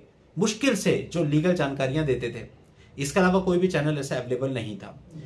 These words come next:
समय के साथ साथ channel बढ़े, लोगों की awareness भी बढ़ी, ये बहुत अच्छी बात है, बढ़नी चाहिए। और इस field में भी बाकी fields की तरह बहुत सारे YouTube videos बनने लगे,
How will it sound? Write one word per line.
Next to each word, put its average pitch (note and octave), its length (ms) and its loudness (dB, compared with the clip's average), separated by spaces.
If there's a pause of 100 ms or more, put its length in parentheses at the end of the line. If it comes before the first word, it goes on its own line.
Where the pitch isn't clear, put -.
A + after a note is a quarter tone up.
(160)
समय F3 280 4
के G3 80 0
साथ F#3+ 180 2
साथ F#3+ 140 0
channel F3 280 0
बढ़े, E3+ 240 4
लोगों D3+ 300 0
की D#3 120 -2
awareness C3+ 460 0
भी D3+ 60 0
बढ़ी, D3+ 200 0
ये F3+ 80 2
बहुत B2 280 -4
अच्छी A#2+ 240 -6
बात G#2 240 -4
है, F#3 180 -6 (280)
बढ़नी E3+ 320 6
चाहिए। G#2+ 380 -4 (300)
और E3+ 140 0
इस G3+ 180 0
field F#3+ 160 8
में F#3 140 6
भी G3+ 100 0
बाकी D#3 320 0
fields D#3 280 -2
की D#3+ 100 -4
तरह D#3+ 200 0
बहुत D3 340 -4
सारे D#3+ 360 -2 (220)
YouTube D3+ 360 4
videos C3+ 440 0
बनने B2 280 -2
लगे, A#2 320 -2